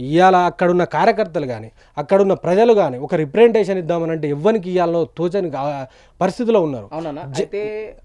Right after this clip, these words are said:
Speaker 2: ఆ, మీరు అన్నది ఒక విషయం అయితే వాస్తవంగా అనిపిస్తుంది. ఎందుకంటే అసలు ఎమ్మెల్యే ఎవరు, షాడో ఎమ్మెల్యే ఎవరు అని చెప్పేసి ఒక క్వశ్చన్ మార్క్ అయితే చాలా వరకు ప్రజల్లో రేజ్ అవుతుంది. ఆ, ప్రత్యేకంగా పాలకుర్తిలో అయితే మీలాంటి వాళ్ళు కన్ఫ్యూజ్ అవుతున్నారు. నిజంగా ఎమ్మెల్యే ఎవరు, యశస్విని రెడ్డా లేకపోతే వాళ్ళ అత్తయ్యనా?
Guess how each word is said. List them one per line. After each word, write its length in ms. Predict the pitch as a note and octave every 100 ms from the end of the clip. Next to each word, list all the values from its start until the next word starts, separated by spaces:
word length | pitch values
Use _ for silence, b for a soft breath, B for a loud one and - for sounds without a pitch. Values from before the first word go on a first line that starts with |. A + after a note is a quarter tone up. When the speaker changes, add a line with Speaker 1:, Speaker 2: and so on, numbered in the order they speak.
| -
Speaker 2:
ఆ, 200 | D3+ D#3
మీరు 180 | E3 F3
అన్నది 240 | E3+ G3
ఒక 140 | F#3+ F#3
విషయం 320 | D#3+ - F3+
అయితే 140 | F3+
వాస్తవంగా 600 | F3 C#3+ E3 G3+ F#3+ D#3+
అనిపిస్తుంది. 400 | C#3 B2 B2+ C3+
ఎందుకంటే 500 | C#3+ E3 D#3+ D#3 D#3+ B B B -
అసలు 200 | D#3 E3+
ఎమ్మెల్యే 480 | D#3+ G3 A3+ A3+ G#3+
ఎవరు, 320 | G3 G3 A3
షాడో 360 | - E3+ F3+
ఎమ్మెల్యే 380 | G3 F#3 F#3 F3+
ఎవరు 160 | D#3+ F3
అని 120 | F3
చెప్పేసి 260 | E3 F3 F#3+
ఒక 100 | D#3+
క్వశ్చన్ 340 | E3 D#3+ G3
మార్క్ 220 | G3 F3
అయితే 140 | F#3 - E3+
చాలా 180 | E3+
వరకు 380 | F3+ F3 - G3+
ప్రజల్లో 420 | G3 D3 E3 F#3
రేజ్ 220 | D#3+ D#3 F3
అవుతుంది. 460 | F3 E3+ F3 B3+ B B B D3+
ఆ, 240 | D#3+ E3
ప్రత్యేకంగా 600 | D#3+ F3 - A3+ A#3 A3
పాలకుర్తిలో 680 | A3 E3+ G#3 G3+ F3+ - G3+
అయితే 180 | F#3+ D4
మీలాంటి 400 | G3+ G3+ G3+ F#3+
వాళ్ళు 180 | G#3
కన్ఫ్యూజ్ 320 | G3 G#3 A3+ G3+
అవుతున్నారు. 360 | E3 C#3+ C3
నిజంగా 520 | D#3 G3 A#3 A3+ A#3 A#3+ b b
ఎమ్మెల్యే 380 | - G#3+ C#4 B3+
ఎవరు, 220 | F#3 G#3
యశస్విని 520 | E3 D3+ G3 - G#3 G3+
రెడ్డా 240 | G3 -
లేకపోతే 380 | D#4 G3+ G#3 G#3
వాళ్ళ 160 | F3+
అత్తయ్యనా? 420 | D#3+ - D#3+ B2+